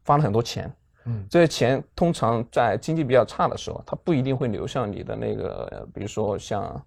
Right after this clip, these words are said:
Speaker 1: 啊，我们的C P I，不一定的，
Speaker 2: 嗯。
Speaker 1: 它更多的可能是流向一些偏资产类的东西。
Speaker 2: 嗯，就像P P I这边去了，
Speaker 1: 对，对，对，
Speaker 2: 是吧？嗯。
Speaker 1: 包括P P I，包括股，股市、房市都是，
Speaker 2: 哦，对，对。
Speaker 1: 都是的，对。
Speaker 2: 嗯。
Speaker 1: 所以目前来说，就是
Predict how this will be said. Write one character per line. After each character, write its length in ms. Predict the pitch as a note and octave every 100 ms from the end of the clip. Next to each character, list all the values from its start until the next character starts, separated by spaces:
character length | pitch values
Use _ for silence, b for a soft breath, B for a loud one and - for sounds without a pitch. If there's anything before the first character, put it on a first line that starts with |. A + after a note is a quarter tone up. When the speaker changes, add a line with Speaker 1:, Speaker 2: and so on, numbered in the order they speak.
| b b _
Speaker 1:
啊， 180 | - E2
我 180 | - -
们 140 | G#2+
的 100 | G#2
C 220 | - - C#3+
P 180 | -
I， 160 | G#2+ - - -
不 60 | B2+
一 80 | A#2+
定 200 | G3 C3+
的， 60 |
Speaker 2:
嗯。 80 | - _
Speaker 1:
它 120 | D#3
更 160 | B2 D#3+
多 100 | E3
的 80 | D#3+
可 140 | -
能 100 | G2+
是 120 | C3+
流 140 | G#2 A2
向 220 | B2+ A#2
一 60 |
些 180 | A2 G#2+ -
偏 200 | - D#3+
资 180 | -
产 240 | G#4 - -
类 120 | -
的 100 | -
东 180 | - A2
西。 180 | - B2+
Speaker 2:
嗯， 0 |
就 40 |
像 100 | A#2
P 120 | A2 B2
P 140 | C3
I 100 | B2+
这 80 | B2
边 160 | A2+
去 160 | A2 A#2+
了， 60 | -
Speaker 1:
对， 240 | E3 D#3 B2
对， 200 | C3+ A#2+
对， 120 | A2+
Speaker 2:
是 40 |
吧？ 20 | C#3+
嗯。 20 |
Speaker 1:
包 80 | C#3+
括 100 | C#3+
P 140 | C#3
P 80 | C3+
I， 100 | B2
包 160 | B2 C#3+
括 120 | C#3+
股， 200 | C3+ F2+ -
股 160 | A2+
市、 200 | G2 C#3
房 280 | A#2 G2 A2
市 200 | - A#2+ A#2+ _ -
都 80 |
是， 200 | C#3 D#3
Speaker 2:
哦， 20 | A2
对， 120 | - -
对。 100 | - - _ -
Speaker 1:
都 100 | B2+
是 160 | -
的， 160 | B2 - -
对。 120 | E2
Speaker 2:
嗯。 120 | G2+ B B B B
Speaker 1:
所 140 | -
以 40 | F#2+
目 140 | A3+
前 140 | F3+ C3
来 140 | A2+
说， 160 | C3 B2+
就 120 | A#2+
是 240 | A#2 -